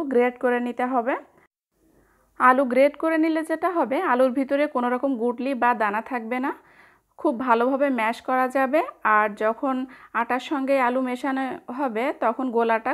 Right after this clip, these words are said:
খুব মসৃণ হবে। তো কোরানো হয়ে গিয়েছে। এখন বোঝার সুবিধার্থে এই কোরানো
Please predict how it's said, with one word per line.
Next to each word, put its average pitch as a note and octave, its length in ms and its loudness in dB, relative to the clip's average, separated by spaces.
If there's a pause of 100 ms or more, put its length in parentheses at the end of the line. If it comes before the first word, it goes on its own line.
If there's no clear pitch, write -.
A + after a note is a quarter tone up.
খুব G4 200 -2
মসৃণ A3 380 -8
হবে। G3 180 -8 (1000)
তো A3+ 80 -2 (480)
কোরানো C4+ 340 4
হয়ে C#4 220 2
গিয়েছে। C4+ 320 0 (220)
এখন C#4 240 -2
বোঝার A#3 340 -2
সুবিধার্থে D4 540 0 (580)
এই B3 140 0
কোরানো C4+ 320 2